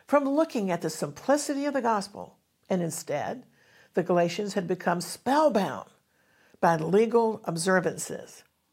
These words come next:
The New International Version ren-, renders Galatians three one like this, "You foolish Galatians, who has bewitched you? Before your very eyes, Jesus Christ was clearly portrayed as crucified."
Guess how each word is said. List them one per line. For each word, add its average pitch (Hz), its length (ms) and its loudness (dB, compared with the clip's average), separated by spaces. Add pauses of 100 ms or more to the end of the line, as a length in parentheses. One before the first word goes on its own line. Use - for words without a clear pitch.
(640)
The 196 120 6
New 226 200 6
International 226 640 4
Version 170 480 0
ren-, 175 360 0
renders 214 640 2 (540)
Galatians 185 500 4
three 190 240 -2
one 170 300 0
like 180 220 2
this, 240 460 4 (420)
"You 208 300 2
foolish 202 460 0
Galatians, 190 600 0
who 208 160 0
has 196 180 0
bewitched 196 520 -2
you? 131 260 -6 (680)
Before 208 320 2
your 208 140 2
very 202 260 4
eyes, 190 760 0
Jesus 190 300 -2
Christ 185 440 -2
was 170 160 -4
clearly 220 600 2
portrayed 170 880 0
as 165 260 -2
crucified." 190 840 -6